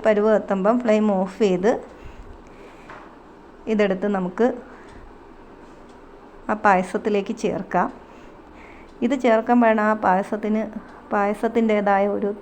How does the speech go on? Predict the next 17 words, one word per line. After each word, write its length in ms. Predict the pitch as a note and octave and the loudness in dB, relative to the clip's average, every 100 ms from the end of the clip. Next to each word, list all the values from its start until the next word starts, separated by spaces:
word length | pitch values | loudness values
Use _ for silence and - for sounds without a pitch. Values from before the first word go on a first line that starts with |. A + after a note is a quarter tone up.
| - | -2
തനത്, 460 | F#3+ F#3+ G3 G3+ - - - - | 0 0 -2 -4 -4 -8 -20 -6
ഏഹ്, 200 | A#3 G3 | 0 0
രുചി 300 | F#3+ F#3+ F#3+ | 0 -2 0
വരുന്നത്. 480 | G#3+ F3+ F3 E3+ F#3 A#3+ - - - - - - | 2 2 0 -2 0 -2 -4 -16 -20 -20 -16 -4
അങ്ങനെ 360 | G#3 G#3 A3 A3+ A3 - - - - - | 0 2 2 0 -4 -10 -20 -20 -20 -2
പയർ 280 | G#3+ G3 G#3 | 0 2 0
പായസം 520 | G#3+ G#3+ G3+ G3+ A#3+ C#4 - - - F#3+ | 2 2 0 0 -2 -2 -6 -16 -12 -6
ഇവിടെ 220 | F#3+ F#3+ F#3+ | -2 0 0
റെഡിയായിട്ടിരിക്കുകയാണ്. 920 | G3 F#3 F#3+ G3 G3+ G3+ G3+ F#3 F#3 G#3+ A#3+ | -2 0 0 -2 -2 -6 -2 0 2 2 2
പരിപ്പ് 320 | G#3 G3 G#3 G#3 | -2 -2 -4 0
പായസം 360 | F#3+ F3 - | 0 0 -2
അല്ലെങ്കിൽ 280 | G#3 G3 F#3+ | -2 -2 -2
പയർ 260 | G3+ F#3 F#3 | 0 0 2
പരിപ്പ് 280 | F#3+ G3 - | 0 -2 -2
പായസം 280 | F3+ F#3 F#3 | 0 0 0
ഇവിടെ 140 | F#3+ F#3+ | -2 0
റെഡിയായിട്ടിരിക്കുകയാണ്. 840 | F#3 F3+ F#3 F3+ F#3 G3 F3 F3 | 0 0 0 -2 -4 -2 -2 0